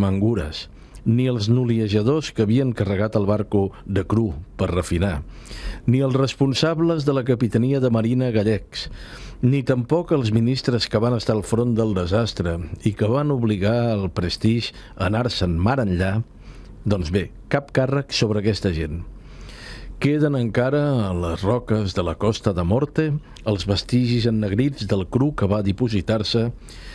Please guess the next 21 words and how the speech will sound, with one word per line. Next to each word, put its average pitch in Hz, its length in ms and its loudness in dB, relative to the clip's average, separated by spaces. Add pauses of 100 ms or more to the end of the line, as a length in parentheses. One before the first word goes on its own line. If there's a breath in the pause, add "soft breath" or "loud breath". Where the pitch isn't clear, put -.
(200 loud breath)
i 123 80 4
aquell 151 460 2
famós 127 440 2
ressò 120 480 2
dels 113 240 2
manifestants 120 680 0
que 104 100 2
van 110 200 0
cridar 107 560 2
"Nunca 123 400 2
más", 101 480 -2 (840 loud breath)
mentre 147 300 2
el 147 60 2
ministre 139 420 0
de 131 80 4
la 120 100 2
Cosa, 143 460 2
el 104 140 0
senyor 104 420 0
Álvarez 98 320 -2
Cascos, 131 560 -2